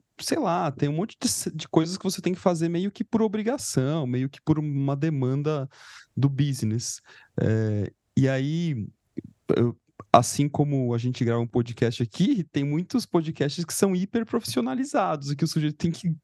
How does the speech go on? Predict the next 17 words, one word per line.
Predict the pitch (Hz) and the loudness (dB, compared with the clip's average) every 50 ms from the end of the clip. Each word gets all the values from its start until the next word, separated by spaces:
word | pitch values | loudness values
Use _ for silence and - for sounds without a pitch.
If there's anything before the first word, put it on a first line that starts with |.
| _ - | _ 2
tem | 170 180 | 2 2
que | 175 180 | 2 2
gravar | 147 156 156 143 135 135 | 0 2 2 2 2 0
o | 139 | 0
podcast | 143 156 151 143 185 - - 135 143 - - | 0 0 -2 -2 -2 -4 -2 -2 -2 0 0
porque | - 170 - 214 | -2 0 0 0
é | 220 | 0
o | 233 | 0
emprego | 277 349 _ - 311 214 202 208 202 165 156 | -2 -2 _ 0 2 2 2 2 0 -2 -2
dele, | 143 127 120 107 101 92 98 95 | -2 0 0 -2 -2 -2 -4 -4
né? | 104 104 - 165 _ - - - - - - - - _ - | -4 -4 -4 -6 _ -14 -16 -14 -14 -14 -16 -18 -10 _ 0
E | - | 2
no | 127 131 | 2 2
nosso | 147 156 151 - - | 0 -2 -2 -4 -4
caso | - - 151 151 160 185 | 2 2 2 2 2 0
não | 190 202 208 208 | -2 -2 -2 -2
é, | 220 233 208 214 226 | -2 -2 -2 -2 -4